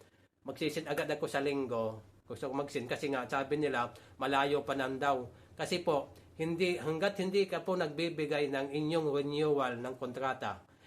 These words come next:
yung ticket mo, hindi nila yan isibibigay. Pag ako po, hindi nila, di, salamat kung ibigay yan. Kailangan lang po, makapag-renew ka. Para makita nila, nag-renew ka na, maibigay nila yung ticket. Kasi nga, yung kukunin ko yung ticket na yan,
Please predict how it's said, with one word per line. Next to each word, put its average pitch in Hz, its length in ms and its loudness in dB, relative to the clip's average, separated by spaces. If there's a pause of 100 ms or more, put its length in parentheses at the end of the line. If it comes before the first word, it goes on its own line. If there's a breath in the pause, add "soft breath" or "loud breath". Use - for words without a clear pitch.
(140 loud breath)
yung 151 240 0
ticket 175 400 0
mo, 160 160 2
hindi 143 240 2
nila 143 240 2
yan 139 200 0
isibibigay. 120 800 -4
Pag 143 200 -2
ako 143 400 0
po, 147 100 -2 (100)
hindi 127 160 -6
nila, 131 240 -4 (480 loud breath)
di, 151 160 0 (320)
salamat 151 400 2
kung 151 160 -4
ibigay 123 400 -4
yan. 117 160 -4
Kailangan 165 400 2
lang 170 160 0
po, 143 240 0
makapag-renew 139 840 -2
ka. 131 200 0 (480 soft breath)
Para 143 160 0
makita 165 480 0
nila, 143 240 2
nag-renew 151 720 0
ka 160 80 0
na, 120 240 -2 (640)
maibigay 139 320 0
nila 143 240 2
yung 139 160 0
ticket. 123 400 -6
Kasi 165 240 -2
nga, 135 240 2 (400 loud breath)
yung 156 160 0
kukunin 196 560 2
ko 180 160 -2
yung 180 160 0
ticket 170 400 -4
na 160 80 4
yan, 120 400 0